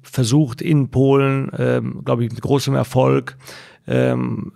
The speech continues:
äh, Angebote zu formulieren, was die deutsche Kultur angeht, Filme zu zeigen, ähm, Sprachangebote zu machen. Also es gibt viele Möglichkeiten, da sich wirklich zu informieren. Ich würde sagen, da lohnt es sich auch ein bisschen,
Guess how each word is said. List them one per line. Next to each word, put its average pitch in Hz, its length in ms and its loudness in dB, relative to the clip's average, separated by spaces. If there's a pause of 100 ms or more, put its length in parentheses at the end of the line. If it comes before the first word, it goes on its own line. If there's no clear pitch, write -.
(120)
äh, 120 920 -6
Angebote 143 600 2
zu 131 140 -4
formulieren, 131 680 2
was 123 120 0
die 127 100 -10
deutsche 123 240 -2
Kultur 135 420 0
angeht, 135 520 0 (300)
Filme 123 440 0
zu - 140 -10
zeigen, 120 640 -2
ähm, 110 360 -6
Sprachangebote 123 920 0
zu - 140 -10
machen. 117 380 0 (960)
Also 135 220 2
es 127 80 -2
gibt 131 140 -2
viele 147 200 0
Möglichkeiten, 127 680 -2
da 120 200 0 (380)
sich - 180 -12
wirklich 127 300 0
zu 139 100 -2
informieren. 131 500 0
Ich 143 160 -6
würde 135 140 0
sagen, 135 300 2
da 127 80 2
lohnt 139 260 2
es 131 140 0
sich 123 160 -2
auch 117 80 2
ein 120 100 0
bisschen, 120 400 -2